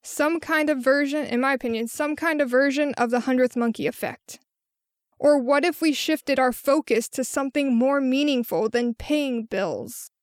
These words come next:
I'm sure y'all have heard about the Great Awakening. That is what we're experiencing right now. More and more people waking up to the fake crap happening in the world.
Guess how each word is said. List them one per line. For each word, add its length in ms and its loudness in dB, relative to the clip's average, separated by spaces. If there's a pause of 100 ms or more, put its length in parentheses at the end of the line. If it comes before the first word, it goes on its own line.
(640)
I'm 140 0
sure 240 2
y'all 220 4
have 100 0
heard 180 0
about 220 0
the 60 -2
Great 180 0
Awakening. 720 0 (540)
That 200 2
is 240 2
what 140 0
we're 120 2
experiencing 440 -2
right 180 -2
now. 400 -4
More 260 4
and 80 2
more 140 2
people 560 2 (220)
waking 400 2
up 160 0
to 100 -2
the 120 -2
fake 340 0
crap 340 -2
happening 400 -2
in 100 -4
the 80 -4
world. 440 -4